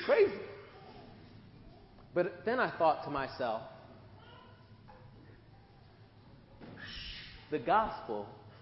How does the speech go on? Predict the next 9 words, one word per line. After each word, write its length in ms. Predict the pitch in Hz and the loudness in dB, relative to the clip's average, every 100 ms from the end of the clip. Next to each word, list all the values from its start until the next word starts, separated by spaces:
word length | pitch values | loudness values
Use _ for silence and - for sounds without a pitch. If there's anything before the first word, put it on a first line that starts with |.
| - - | -16 -4
is 140 | 143 131 | -4 -2
the 60 | |
call 720 | 123 - 170 113 95 - - - - - | -4 4 6 6 2 -2 -12 -16 -18 -10
to 80 | - | -4
go. 240 | 151 190 - - - - - - - - - - - - - - - - - - - - - - - | 2 2 2 -8 -14 -18 -20 -20 -20 -20 -18 -16 -16 -18 -20 -20 -20 -20 -20 -20 -20 -20 -20 -20 -4
And 220 | 156 147 - | -2 0 6
if 280 | 233 254 185 - - - - - | 8 8 6 -6 -12 -16 -14 -6
the 80 | 143 - | -6 -2
church 320 | - 208 131 | 4 4 4